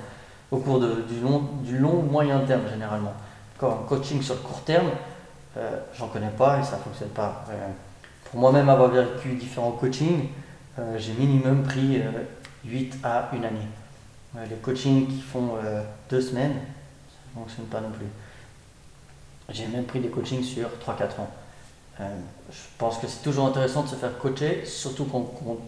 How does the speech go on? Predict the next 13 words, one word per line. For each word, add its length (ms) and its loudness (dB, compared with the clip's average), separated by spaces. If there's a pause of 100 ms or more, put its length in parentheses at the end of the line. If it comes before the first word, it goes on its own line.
(140)
coach 320 2
les 80 0
gens. 320 2 (320)
Ça 140 -6
permet 260 6
d'avoir 280 4
d'autres 220 4
points 160 4
de 80 4
vue, 180 0
ça 140 0
permet 300 -2
d'avoir 320 0